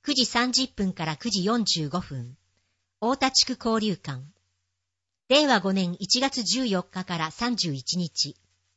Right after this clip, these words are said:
日時、二月五日月曜、十時四十五分から十一時。太田地区交流館。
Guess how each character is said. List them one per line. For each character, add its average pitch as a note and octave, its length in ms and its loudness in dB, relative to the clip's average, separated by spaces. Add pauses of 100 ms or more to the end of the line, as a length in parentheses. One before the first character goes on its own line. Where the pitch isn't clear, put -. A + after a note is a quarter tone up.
(480)
日 C4+ 120 4
時、 D3 420 0 (800)
二 G3 120 0
月 B3+ 280 2
五 - 200 -4
日 A3+ 140 -2
月 G3+ 320 -2
曜、 D3+ 280 -2 (960)
十 C#4+ 200 2
時 G3 140 2
四 A#3 200 2
十 E3+ 220 -2
五 F#3 100 -2
分 G3 220 -4
か D3 120 -10
ら C3 120 -8
十 D3+ 240 0
一 F#3 220 -2
時。 - 180 -4 (680)
太 C4+ 160 2
田 B3+ 140 0
地 - 120 2
区 B3+ 140 -4
交 G#3+ 200 0
流 G#3 180 0
館。 C3+ 280 -12